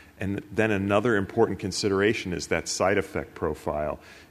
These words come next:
And there were twenty-four percent of patients in the oral iron group who had to discontinue due to side effects versus zero percent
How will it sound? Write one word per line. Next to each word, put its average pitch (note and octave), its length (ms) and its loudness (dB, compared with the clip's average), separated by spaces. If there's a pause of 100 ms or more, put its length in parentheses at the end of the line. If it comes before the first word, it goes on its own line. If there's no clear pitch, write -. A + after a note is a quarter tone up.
And E2+ 400 -2
there F2+ 180 4
were E2 300 2
twenty-four G#2 720 2
percent F2+ 420 -4
of - 80 -8
patients F2 480 -4
in D#2+ 100 -4
the D#2+ 100 -6
oral G2 400 2
iron D#2 320 -6
group E2+ 240 -4
who F2 120 -6
had F2+ 160 0
to E2 80 -4
discontinue F2+ 1040 -4 (360)
due F2+ 100 -2
to D#2+ 100 -2
side E2+ 340 2
effects - 460 -6 (240)
versus E2+ 360 -4
zero F2 360 0
percent D#2+ 560 -8